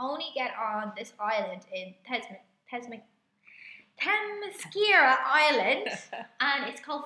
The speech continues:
Speaker 1: Femi Metal, which is stronger than any other metal on Earth, which I think is awesome.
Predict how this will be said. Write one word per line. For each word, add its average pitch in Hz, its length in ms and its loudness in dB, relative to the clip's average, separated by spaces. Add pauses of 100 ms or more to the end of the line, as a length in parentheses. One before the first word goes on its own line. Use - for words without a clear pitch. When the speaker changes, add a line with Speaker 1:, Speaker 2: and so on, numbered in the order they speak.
Speaker 1:
Femi 311 300 -2
Metal, 202 360 -6 (180)
which 262 180 -8
is 262 100 -8
stronger 262 300 -4
than 233 120 -2 (120)
any 302 480 0
other 285 240 -4
metal 247 320 -4
on 240 240 -6 (100)
Earth, - 420 -12 (360)
which 254 160 -4
I 285 100 -2
think 277 160 -10
is - 100 -18
awesome. - 280 -16